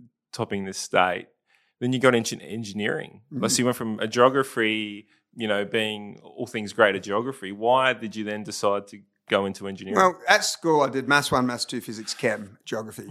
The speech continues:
Speaker 1: Okay.
Speaker 2: Didn't like English at all,
Speaker 1: Yeah.
Speaker 2: which is quite ironic 'cause now I spend a lot of time trying to write
Speaker 1: Yeah.
Speaker 2: and understand things. But
Speaker 1: Yeah.
Speaker 2: and literally, <laughs> I remember this really clearly. They're like, "Look, George, you're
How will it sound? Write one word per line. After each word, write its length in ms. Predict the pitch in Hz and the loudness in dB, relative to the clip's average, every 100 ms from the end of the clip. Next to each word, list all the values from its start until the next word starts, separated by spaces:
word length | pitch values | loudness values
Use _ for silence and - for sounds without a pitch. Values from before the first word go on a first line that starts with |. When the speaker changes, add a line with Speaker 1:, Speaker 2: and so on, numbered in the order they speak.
| 104 | -8
Speaker 1:
Okay. 360 | 101 104 80 80 - | -8 -8 -10 -12 -4
Speaker 2:
Didn't 200 | 131 117 | 0 0
like 200 | 104 120 | -2 -6
English 320 | 120 110 - | -8 -8 -8
at 60 | 110 | -8
all, 240 | 110 107 107 | -10 -12 -10
Speaker 1:
Yeah. 260 | 101 95 | -8 -6
Speaker 2:
which 180 | - - | -4 -4
is 60 | - | 2
quite 200 | - 131 | 6 6
ironic 420 | 110 110 110 113 | 6 -2 -6 -12
'cause 140 | - 107 | -12 -4
now 180 | 113 117 | -4 -4
I 20 | |
spend 220 | - 113 | -4 -4
a 40 | |
lot 120 | 107 110 | -4 -12
of 60 | |
time 240 | - 113 113 | -14 -14 -14
trying 180 | - 113 | -14 -14
to 60 | |
write 260 | 104 107 113 | -10 0 4
Speaker 1:
Yeah. 180 | 110 107 | 4 4
Speaker 2:
and 160 | 117 110 | 2 2
understand 500 | 110 107 120 113 110 | -2 -2 -4 -6 -6
things. 240 | 113 120 | -10 -6
But 180 | 147 135 | 0 0
Speaker 1:
Yeah. 40 | - - - _ | -2 -18 -20 _
Speaker 2:
and 340 | 147 156 156 - 147 | 4 4 2 -4 -2
literally, 680 | 143 170 - - 202 180 131 - _ | 4 6 4 2 4 4 2 -8 _
<laughs> 200 | _ - | _ 4
I 100 | 156 | 4
remember 280 | 165 156 143 | 6 2 2
this 220 | 131 - | -2 -2
really 180 | 123 117 | -2 -2
clearly. 400 | 117 120 117 113 | -4 -8 -6 -4
They're 140 | 113 | 2
like, 160 | 117 120 | 4 4
"Look, 160 | 135 | 0
George, 320 | 131 147 147 | 2 4 4
you're 80 | 147 | 2